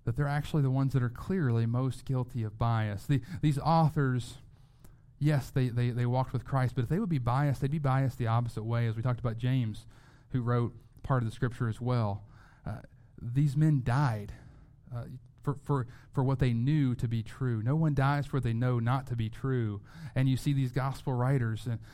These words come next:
all these people going as martyrs. Ten of the eleven disciples are martyred for Christ. Obviously, Judas was being the twelfth and, and killed himself there. But, but they're writing with, with the truth in mind.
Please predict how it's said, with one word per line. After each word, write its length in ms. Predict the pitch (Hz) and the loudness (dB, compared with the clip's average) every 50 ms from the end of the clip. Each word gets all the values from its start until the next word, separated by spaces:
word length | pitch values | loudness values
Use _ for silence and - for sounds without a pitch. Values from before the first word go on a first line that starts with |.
| 123 117 - | -16 -10 -4
all 160 | - 135 147 | 0 2 2
these 140 | 147 135 - | 2 2 2
people 180 | 143 127 131 | 0 0 0
going 260 | 117 135 139 139 135 | 0 0 2 2 2
as 140 | 120 113 113 | 2 0 0
martyrs. 540 | 120 120 127 131 147 147 123 117 110 - - | 0 0 2 2 2 2 2 0 -2 -4 -2
Ten 140 | - 160 156 | 0 2 2
of 100 | 151 139 | 2 2
the 60 | 135 | 2
eleven 300 | 123 123 131 131 131 131 | 2 2 2 2 2 2
disciples 440 | 123 120 - 139 139 139 135 117 117 | 0 0 0 0 0 0 0 -2 -2
are 60 | 110 | -2
martyred 440 | 110 113 120 135 139 123 117 107 107 110 - - - - - - - - - - | 0 0 2 2 2 0 0 -2 -4 -8 -14 -20 -20 -20 -20 -20 -20 -16 -8 -2
for 320 | 147 139 131 127 120 - - - | 0 2 2 2 0 0 -4 -8
Christ. 360 | - - 147 135 123 117 110 135 | -4 0 2 2 2 2 2 0
Obviously, 340 | 127 120 123 - - 117 | 0 0 -2 -2 -2 -4
Judas 340 | 113 117 120 120 117 113 - | -2 -2 -2 -2 -2 -2 -4
was 100 | 120 113 | -6 -6
being 200 | 117 127 120 117 | -4 -2 -2 -2
the 80 | 113 110 | -2 -4
twelfth 480 | - - 120 110 110 110 110 113 - | -4 -4 -2 -2 -2 -2 -4 -4 -4
and, 160 | 120 107 104 104 - - - - - - - - | -6 -6 -6 -8 -12 -18 -20 -20 -20 -20 -14 -8
and 320 | 107 104 101 98 101 101 - | -6 -6 -4 -6 -6 -8 -6
killed 180 | - 117 107 | -6 -6 -4
himself 520 | 104 95 - - 139 131 120 113 104 - - | -4 -6 -4 -2 0 2 2 0 0 -2 -4
there. 280 | 107 101 98 101 107 - - - - - - - - - - - - - - - - - - - - - - - - - - - - - - - - - - | -4 -4 -4 -4 -6 -6 -10 -16 -20 -20 -20 -20 -20 -20 -20 -20 -20 -20 -20 -20 -20 -20 -20 -20 -20 -20 -20 -20 -20 -20 -20 -20 -20 -20 -20 -20 -20 -10 -4
But, 280 | 135 123 110 - - 135 | -4 -4 -4 -4 -6 -6
but 140 | 127 117 | -4 0
they're 160 | 127 147 160 160 | 2 2 4 4
writing 380 | 156 156 151 151 147 135 127 | 6 6 6 6 6 4 4
with, 220 | 127 120 113 - 135 | 2 0 -2 -2 -2
with 180 | 131 117 - | -2 -2 -2
the 60 | 123 | -4
truth 420 | 117 - - - 180 175 165 - 135 | -8 -8 -4 -2 -2 0 0 0 0
in 100 | 123 123 | 0 2
mind. 480 | 131 143 147 139 123 113 113 110 104 | 2 4 4 4 4 2 2 0 -2